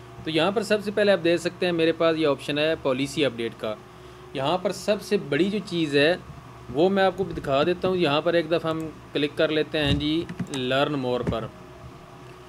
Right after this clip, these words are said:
इसकी बाकी चीज़ें मैं आपके साथ share कर देता हूँ, लेकिन जो main policy है उसको आपने ध्यान से सुनना है। उस चीज़ की आपने कभी भी गलती नहीं करनी, चाहे आपका new channel monetize है या old है।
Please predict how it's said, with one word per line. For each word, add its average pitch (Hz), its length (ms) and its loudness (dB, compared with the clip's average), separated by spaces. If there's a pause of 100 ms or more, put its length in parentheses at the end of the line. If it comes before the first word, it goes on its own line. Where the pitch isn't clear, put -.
(200)
इसकी 180 280 0
बाकी 175 300 6
चीज़ें 202 220 -2
मैं 202 100 4
आपके 185 200 2
साथ 185 140 2
share 185 280 4
कर 160 200 4
देता 165 220 2
हूँ, 185 100 0
लेकिन 165 280 2
जो 160 120 2
main 139 340 0
policy 160 420 2
है 185 80 4
उसको 180 280 0
आपने 165 240 2
ध्यान 131 260 -2
से 147 120 -8
सुनना 160 260 -4
है। 175 80 0
उस 180 180 -2
चीज़ 170 320 -6
की 165 140 0
आपने 151 240 0
कभी 156 240 -2
भी 156 120 -2
गलती 131 340 -4
नहीं 127 240 -4
करनी, 113 360 -8 (380)
चाहे 147 140 4
आपका 160 800 2
new 127 360 -2
channel 175 280 0
monetize 170 480 2
है 170 140 4
या 165 160 4
old 120 260 0
है। 110 140 -4